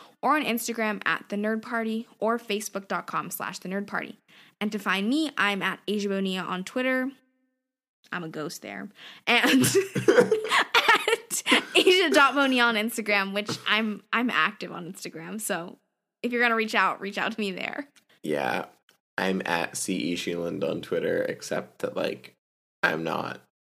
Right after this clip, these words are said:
Speaker 2: And I'm at Seashells on Instagram. So yeah, definitely reach out to me on Instagram. We, we are Gen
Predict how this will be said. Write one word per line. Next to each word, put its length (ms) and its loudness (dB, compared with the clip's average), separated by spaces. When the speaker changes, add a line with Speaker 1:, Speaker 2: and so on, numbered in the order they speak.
Speaker 2:
And 640 2
I'm 160 -2
at 240 -2
Seashells 540 -4
on 140 -4
Instagram. 760 -6
So 220 -4
yeah, 300 -2
definitely 420 -4
reach 180 -4
out 100 -6
to 60 -10
me 100 -8
on 60 -6
Instagram. 600 -8
We, 280 -4
we 340 4
are 320 4
Gen 840 -4